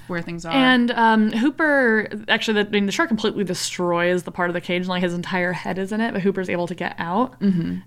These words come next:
Speaker 2: and
Speaker 1: He swims away.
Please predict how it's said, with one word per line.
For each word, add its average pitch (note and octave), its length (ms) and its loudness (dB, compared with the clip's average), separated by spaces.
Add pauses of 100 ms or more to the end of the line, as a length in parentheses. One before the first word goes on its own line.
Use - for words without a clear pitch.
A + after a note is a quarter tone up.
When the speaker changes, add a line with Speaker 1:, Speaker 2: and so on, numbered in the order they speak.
Speaker 2:
and F#3+ 800 0 (640)
Speaker 1:
He G3+ 60 0
swims G3 320 -2
away. F3+ 400 -4